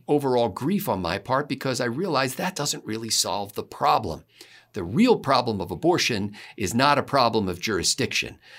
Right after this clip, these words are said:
It's a problem of the human heart. And the real problem with the way the left is seeing this Dobbs decision right now, or some of the other decisions that they think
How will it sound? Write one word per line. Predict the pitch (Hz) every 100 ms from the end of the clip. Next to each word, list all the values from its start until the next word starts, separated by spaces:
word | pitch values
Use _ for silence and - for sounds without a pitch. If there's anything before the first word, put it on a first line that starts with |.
| - -
It's | 113 113
a |
problem | - - 139 135 123 120 - -
of | 82
the |
human | 82 123 104 98
heart. | - 151 113 - - - - - -
And | - 117
the | 110
real | 104 156 190 175
problem | - - 156 156 139 120 117
with | 120 120
the | 117
way | 117
the | 104
left | 98 190 190 117
is | 101
seeing | - 143 123 107
this | 107 -
Dobbs | 156 202 151
decision | 127 107 117 92 95
right | 92 95
now, | 92 107
or | 131 120
some | - 143
of | 110
the | 110
other | 160 123
decisions | 101 120 98 104
that | 104 101
they | 98
think | 127 117